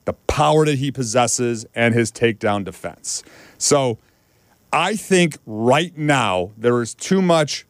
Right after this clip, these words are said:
qu-, there are too many question marks about Bryce Mitchell's ability to bounce back for me to think that he should be a two dollar favorite. I think this should be a lot closer on the odds that the odds suggest. So at plus one seventy,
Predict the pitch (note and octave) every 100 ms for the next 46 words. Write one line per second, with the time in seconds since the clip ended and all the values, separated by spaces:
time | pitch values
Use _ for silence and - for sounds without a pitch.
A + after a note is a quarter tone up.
0 | - - - C#3 A#2 - E3+ E3+ - -
1 | D#3+ F3 F#3 E3+ D#3+ C#3+ B2+ A#2+ G2 A2+
2 | C#3+ D3+ C3 C3+ C3+ B2 - C3 A2 A#2+
3 | D3 D#3 B2+ A2 - G2 F#2 B2 D3+ E3
4 | A2 B2+ A2+ - A#2+ B2+ A#2+ G#2+ D3+ C3+
5 | G#2+ C3+ C3+ B2 A#2 A#2 - C3 A#2 G#2+
6 | G2 F#2+ F2+ D#2 - - - - A#2+ C3+
7 | C3 A#2+ A2+ A2+ G#2 B2 D3+ - C#3 C3+
8 | C3 A#2+ A2 A2 A#2 B2 B2 A2+ - A2
9 | A2+ A2 A2+ - G#2+ G#2+ C#3 D#3 - -
10 | _ - - A#2 - - C#3 D#3 - C3
11 | A#2 - - C#3 D3+ G3 A3